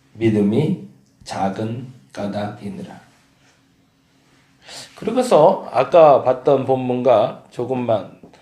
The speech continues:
닮아 있는 단어가 나옵니다. "진실로 너희에게 이르노니, 만일 너희에게 믿음이 겨자씨 하나만큼만 있어도 이 산을 명하여 여기서 저기로 옮겨지라 하면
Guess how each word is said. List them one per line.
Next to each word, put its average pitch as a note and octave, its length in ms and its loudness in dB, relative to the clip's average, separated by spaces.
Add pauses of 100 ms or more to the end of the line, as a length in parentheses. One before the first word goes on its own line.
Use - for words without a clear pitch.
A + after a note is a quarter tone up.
(140)
닮아 A#2+ 460 0
있는 G#2+ 360 -2
단어가 G#2 360 -2
나옵니다. F#2 720 -6 (340)
"진실로 E3 420 2
너희에게 D3 460 4
이르노니, C#3 420 4
만일 A#2 440 4
너희에게 A2+ 500 4
믿음이 A#2 720 -2 (220)
겨자씨 A#2 680 0 (200)
하나만큼만 G#2+ 1200 0
있어도 G2 680 -2 (340)
이 D3+ 140 -4
산을 B2+ 480 2
명하여 G#2 840 0
여기서 G#2 420 -2
저기로 C#3+ 400 0
옮겨지라 C#3 640 2
하면 E3 400 2